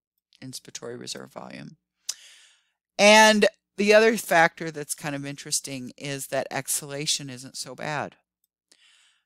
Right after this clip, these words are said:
Normal F E V one tends to happen. Um, but that's kind of, mm, a judgment call, because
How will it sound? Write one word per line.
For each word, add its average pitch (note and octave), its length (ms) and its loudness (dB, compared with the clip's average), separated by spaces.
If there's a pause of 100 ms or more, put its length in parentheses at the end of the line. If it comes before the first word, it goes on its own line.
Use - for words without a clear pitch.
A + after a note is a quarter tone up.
(120)
Normal D#3+ 920 0
F C#3 260 -2
E C#3 100 -6
V C3 220 -8
one B2 320 -10
tends A2+ 360 -8
to - 120 -10
happen. G#2 460 -14 (800)
Um, C#3 460 0 (580)
but F3 240 4
that's G#3 260 6
kind G#3+ 260 0
of, E3+ 280 2 (960)
mm, D#3 560 -6 (840)
a D#3 60 -2
judgment D#3+ 640 -2
call, B2 440 -8 (100)
because E3 720 -4